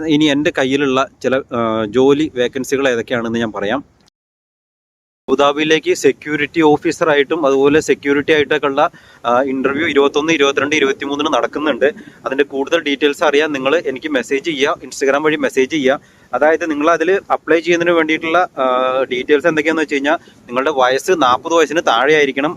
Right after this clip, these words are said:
അതുപോലെ തന്നെ നിങ്ങളുടെ ഹൈറ്റ് ഒരു നൂറ്റി എഴുപത്തൊന്ന് സെന്റിമീറ്റർ ഹൈറ്റ് ഉള്ള ആളായിരിക്കണം.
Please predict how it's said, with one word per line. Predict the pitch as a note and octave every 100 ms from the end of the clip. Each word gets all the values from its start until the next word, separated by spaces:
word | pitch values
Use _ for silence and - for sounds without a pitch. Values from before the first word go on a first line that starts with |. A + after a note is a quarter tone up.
| A#2+
അതുപോലെ | B2+ C#3 D3 D#3
തന്നെ | D#3+ F#3+ - _ _ -
നിങ്ങളുടെ | C3+ D#3 D3+
ഹൈറ്റ് | C#3 D3 - F3 - _ _ -
ഒരു | C#3+
നൂറ്റി | C#3 C#3+ D#3+
എഴുപത്തൊന്ന് | D#3 D#3+ E3 D#3+ E3+
സെന്റിമീറ്റർ | C#3+ C3+ C#3+ D3 C#3+ C#3+ D3+ _
ഹൈറ്റ് | B2+ B2+ -
ഉള്ള | C3+ C3+
ആളായിരിക്കണം. | A#2 C3 B2+ A2 G#2+